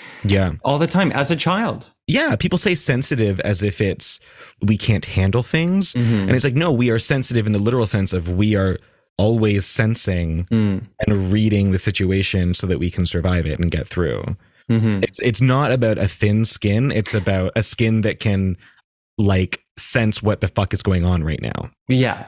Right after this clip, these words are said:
Speaker 2: yeah, one, right, which you had to do, especially, you know, depending on where you're living in, in a cornfield,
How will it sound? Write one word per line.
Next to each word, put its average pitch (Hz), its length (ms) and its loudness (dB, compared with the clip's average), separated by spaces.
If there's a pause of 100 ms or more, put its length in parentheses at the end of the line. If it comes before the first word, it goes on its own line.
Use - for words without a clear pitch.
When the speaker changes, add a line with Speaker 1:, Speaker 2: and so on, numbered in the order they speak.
Speaker 2:
yeah, 135 380 0
one, 135 500 0
right, 156 340 0
which 131 260 0
you 143 120 2
had 143 220 2
to 135 60 2
do, 139 220 0
especially, 127 480 -2
you 110 240 0
know, 101 140 2
depending 107 360 0
on 101 80 0
where 98 100 0
you're 98 240 -2 (200)
living 110 680 0
in, 123 260 2
in 147 240 0
a 113 220 -2 (260)
cornfield, 139 720 0